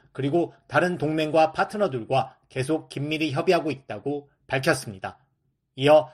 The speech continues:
미국의 한국과 일본 방어에 대한 공약은 철통 같다는 점을 재확인했습니다. 북한 조선인민군 총참모부는 구일 대외관영 조선중앙통신에 발표한 보도문을 통해 대한민국과 연결된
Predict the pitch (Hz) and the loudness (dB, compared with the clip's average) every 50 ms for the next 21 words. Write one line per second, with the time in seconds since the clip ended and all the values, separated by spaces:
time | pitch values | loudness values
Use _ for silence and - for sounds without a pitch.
0 | _ _ - 143 147 143 160 160 180 170 151 175 185 180 180 - 196 180 160 156 | _ _ -10 -8 -6 -6 -4 -2 -2 -2 0 -2 -2 -4 -4 -2 0 0 0 0
1 | 156 170 170 156 135 135 135 143 151 151 147 139 123 117 117 131 139 135 131 131 | 0 -2 -2 -2 -2 -2 0 2 2 2 2 0 -2 -4 -2 -2 -4 -4 -6 -8
2 | - 131 131 123 123 151 156 135 131 - _ _ _ - - 190 - 196 185 175 | -6 -4 -2 -2 -2 -2 -4 -8 -8 -12 _ _ _ -8 -8 -4 -2 -2 0 0
3 | 170 - - 151 147 143 127 117 120 143 160 156 - _ _ _ _ - - 131 | 0 0 0 -2 -4 -4 -4 -4 -4 -4 -4 -4 -6 _ _ _ _ -6 0 2
4 | 131 139 139 139 156 165 143 - - - 101 92 - 101 95 - _ _ _ _ | 4 4 4 2 0 -4 -4 -6 -8 -14 -16 -14 -14 -14 -16 -16 _ _ _ _
5 | _ _ _ _ _ _ _ - 135 - 175 175 170 170 - 147 139 165 170 165 | _ _ _ _ _ _ _ -12 -2 2 2 2 2 2 -2 -4 0 0 0 0
6 | 156 151 151 147 143 160 160 151 135 - 170 185 170 - 175 170 160 151 127 131 | -2 -6 -6 -6 -6 -6 -6 -8 -8 -8 -8 -8 -6 -6 -6 -6 -4 -4 -4 -4
7 | 135 156 160 156 160 - - 127 135 156 160 135 - - _ _ _ _ _ 147 | -4 -6 -6 -8 -10 -12 -6 -2 0 2 2 0 -2 -6 _ _ _ _ _ 2
8 | 156 170 180 180 147 151 151 165 165 165 160 - 127 147 151 147 139 143 143 139 | 4 4 4 4 2 0 0 -2 -4 -6 -6 -6 -4 -4 -4 -2 -2 -4 -4 -6
9 | 135 - 131 127 - 131 139 135 131 113 107 - - 123 139 147 131 - - _ | -6 -8 -10 -10 -8 -6 -6 -6 -6 -6 -8 -8 -4 -2 -2 -2 -4 -6 -14 _
10 | _ _ - 139 135 160 156 151 147 139 131 131 - 110 117 135 123 131 - _ | _ _ -2 0 0 2 2 0 0 -2 -4 -4 -6 -6 -4 -4 -4 -6 -8 _
11 | _ _ _ _ - 160 175 185 185 180 170 170 160 - 190 175 165 139 139 135 | _ _ _ _ 0 2 2 2 2 0 -2 -4 -2 0 2 2 2 2 0 -2
12 | 147 143 143 165 165 143 131 | -2 -2 0 0 -2 -2 -4